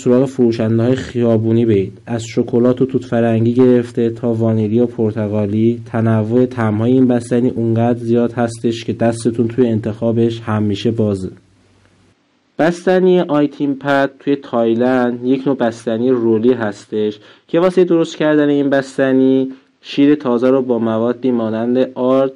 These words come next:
چای سبز و قهوه اونقدر هم می‌زنن تا به شکل خامه در بیاد. خیلی ها توی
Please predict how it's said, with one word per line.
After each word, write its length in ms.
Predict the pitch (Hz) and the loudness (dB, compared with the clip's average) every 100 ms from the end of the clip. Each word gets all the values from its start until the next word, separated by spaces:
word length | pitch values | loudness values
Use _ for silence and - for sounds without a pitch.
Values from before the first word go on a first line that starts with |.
| - | -8
چای 260 | 135 131 | -2 0
سبز 400 | 131 131 131 127 | 0 -2 -2 -2
و 160 | 117 110 | -2 -2
قهوه 520 | 113 113 110 110 123 | -2 -4 -4 -2 0
اونقدر 680 | 127 120 123 123 131 135 139 | 2 0 -2 0 0 0 -2
هم 200 | - 135 | -2 -4
می‌زنن 600 | 135 135 131 127 127 127 123 - - - | -2 -2 0 0 0 -2 -6 -18 -16 -2
تا 120 | 135 | 2
به 80 | 127 | 2
شکل 280 | 143 143 | 2 -2
خامه 600 | 147 - 131 127 123 127 127 | -6 -4 0 2 4 2 0
در 280 | 113 95 | -2 -6
بیاد. 200 | 95 95 - _ _ | -8 -10 -14 _ _
خیلی 520 | - 135 139 139 139 | -6 0 2 4 2
ها 240 | 135 131 | 2 0
توی 380 | 131 131 131 131 | 0 2 4 4